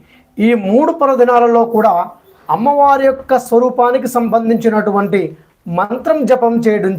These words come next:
చేత, గృహంలో పంచోపచార పూజను చేయడం చేత మన యొక్క సమస్తమైనటువంటి అభీష్టాన్ని కూడా సిద్ధింపచేసుకోగలం. రాజశ్యామల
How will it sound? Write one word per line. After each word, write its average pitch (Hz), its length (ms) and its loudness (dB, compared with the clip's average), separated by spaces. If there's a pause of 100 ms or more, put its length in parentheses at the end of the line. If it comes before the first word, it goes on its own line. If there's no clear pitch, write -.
చేత, 185 240 0 (760)
గృహంలో 262 440 2 (600)
పంచోపచార 277 1040 0 (220)
పూజను 233 440 0
చేయడం 190 280 -2 (100)
చేత 185 220 0 (640)
మన 185 100 0 (120)
యొక్క 202 160 -4 (140)
సమస్తమైనటువంటి 233 1080 0 (220)
అభీష్టాన్ని 214 720 -2
కూడా 208 160 0 (540)
సిద్ధింపచేసుకోగలం. 165 1300 -4 (800)
రాజశ్యామల 277 560 0